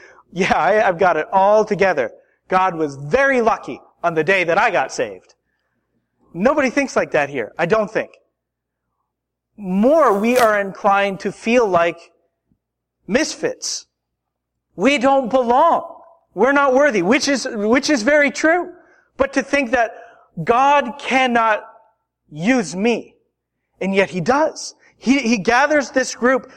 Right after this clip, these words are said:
not because they have, you know, some great resume, like, "Jesus, you really want me for this job of winning the world back."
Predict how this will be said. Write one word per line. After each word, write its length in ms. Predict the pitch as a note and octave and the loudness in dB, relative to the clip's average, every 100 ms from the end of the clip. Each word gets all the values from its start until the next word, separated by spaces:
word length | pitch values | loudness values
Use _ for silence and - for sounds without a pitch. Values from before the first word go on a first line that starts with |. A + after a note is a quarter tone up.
| - | -6
not 280 | G3+ C#4+ E4 | -2 -2 -2
because 340 | C#4 C4 A3+ | -2 0 0
they 180 | G#3 A#3+ | 0 2
have, 460 | A3 G#3 F#3+ E3 F#3+ | 2 2 2 -2 -2
you 80 | |
know, 100 | F#3 | 0
some 300 | D#3+ A3 G3+ | 0 0 -2
great 320 | D3+ F3+ G#3 - | -2 0 0 -4
resume, 680 | F3 A#3+ F#3 D3+ C#3 D#3 - F3 | -2 -2 -2 -2 0 -2 -4 -4
like, 160 | E3+ - _ _ | -4 -6 _ _
"Jesus, 420 | - G3 - D3+ G#3+ | -6 -4 -4 -6 -4
you 140 | G3+ | -4
really 320 | D#3 F#3 E3+ | 0 0 2
want 220 | E3 E3+ | 0 -2
me 180 | E3 D#3+ | -4 -6
for 140 | C#3+ D3 | -4 -2
this 180 | D#3+ | -2
job 380 | - E3 D#3 C#3 - - | 0 0 0 -2 -8 -8
of 280 | D#3 C#3 C3 - | -4 -4 -8 -16
winning 500 | D3 D#3+ D#3+ D3+ C#3 | -6 -2 -2 -4 -6
the 120 | C#3 C#3 | -6 -4
world 460 | C#3+ D3+ C#3 B2+ - | 0 2 2 0 -4
back." 380 | C#3+ C3+ C3 | 0 0 -2